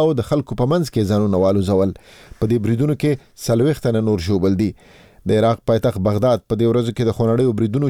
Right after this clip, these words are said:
چې داعش یې مسؤلیت منلی شاهد دی. څو ورځې وړاندې د بغداد په مرکزي برخه، برخه کې یوې ځان وژونکې حملې چې له چاودونکو موادو څخه د یوې ډکې لارۍ په واسطه وشو، دوه سوه دوه نوي کسان وژل او سلګونه نور یې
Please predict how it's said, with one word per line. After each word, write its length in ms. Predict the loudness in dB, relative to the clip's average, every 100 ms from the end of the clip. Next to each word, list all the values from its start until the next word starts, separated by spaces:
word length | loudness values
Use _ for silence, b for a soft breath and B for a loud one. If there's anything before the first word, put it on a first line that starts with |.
| -2
چې 160 | -2 0
داعش 260 | 2 0 -2
یې 100 | -2
مسؤلیت 560 | -2 -4 -2 0 0 0
منلی 260 | 0 0 0 0
شاهد 360 | -2 0 0 -2
دی. 80 | -4 B B B -2
څو 80 | 0
ورځې 200 | 2 0
وړاندې 300 | 0 0 0 0
د 80 | 2
بغداد 300 | 2 2 0
په 100 | 0
مرکزي 360 | -2 -2 -2 0 0
برخه، 240 | 0 -2 -4 b b -8 -4 0
برخه 260 | 0 -2 -4
کې 140 | 0 0
یوې 140 | 2 0
ځان 120 | 0
وژونکې 360 | -2 -2 -2 -2
حملې 200 | 0 -2 -2
چې 60 | -4
له 40 | -2
چاودونکو 460 | -2 0 -2 0 0
موادو 240 | 0 0 -4
څخه 200 | -2 -2 -2 B B -2
د 40 | 2
یوې 140 | 2 2
ډکې 220 | -2 0 0
لارۍ 260 | 2 0
په 140 | 0 -2
واسطه 260 | 0 -2
وشو، 240 | 0 2 0 b b b -10
دوه 300 | -2 0 0
سوه 240 | 0 0 0
دوه 180 | 0 0
نوي 160 | 0 0
کسان 300 | -2 -2 0
وژل 340 | 0 0 0 0 b b -2 0
او 60 | 0 0
سلګونه 560 | -2 0 0 0 0 2
نور 180 | 0
یې 60 | -2